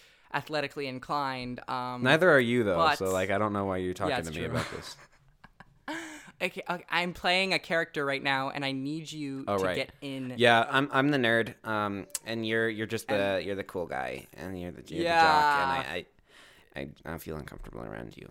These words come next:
Speaker 2: 'cause
Speaker 1: Yeah, I just really liked how Brat Whitward played last night. It was just really great.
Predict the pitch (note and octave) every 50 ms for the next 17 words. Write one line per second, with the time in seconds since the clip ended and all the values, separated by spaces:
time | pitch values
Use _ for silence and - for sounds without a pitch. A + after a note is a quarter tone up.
0 | - - - - - D#3+ D#3+ D#3+ D3 - - E3 E3+ E3+ F#3 D3 D3 D3 D3+ D#3
1 | D#3+ D#3 D3 C#3 C3 B2+ B2 - D3 B2+ A#2+ B2 B2+ A#2+ A#2+ A2+ - C3+ B2+ B2
2 | A#2+ - C3 C3 B2+ A#2 - - C3 B2 B2+ B2+ C3 B2+ B2 B2+ C3 C3 B2 B2+
3 | C3 - - B2+ B2+ C3 C3+ B2 A2+ C3+ C#3 - - C3+ B2 - - - C3+ C3
4 | B2 C3 C3 A#2+ B2+ B2+ B2+ B2+ C3 -